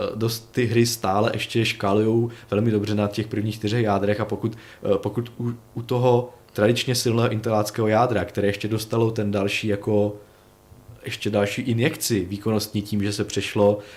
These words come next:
na lepší výrobní proces, zlepšilo se I P C, tak ještě tomu dáte trošku ten šťouchanec ještě těmi vyššími takty, tak potom to ve hrách vypadá jako velmi dobře. A,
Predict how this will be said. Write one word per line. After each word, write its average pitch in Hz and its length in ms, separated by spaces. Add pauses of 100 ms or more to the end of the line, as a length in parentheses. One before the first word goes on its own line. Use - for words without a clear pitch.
(120)
na 101 200
lepší 101 280
výrobní 101 340
proces, 101 500
zlepšilo 98 460
se - 140
I 104 120
P 101 180
C, 92 320 (200)
tak 101 120
ještě 98 200
tomu 117 220
dáte 110 320
trošku 117 580 (180)
ten 120 200
šťouchanec 117 680
ještě 117 220
těmi 120 220
vyššími 117 400
takty, 104 420 (180)
tak - 120
potom 107 160
to 120 100
ve 110 120
hrách 104 320
vypadá 107 340
jako 104 200
velmi 107 280
dobře. 110 380
A, 92 420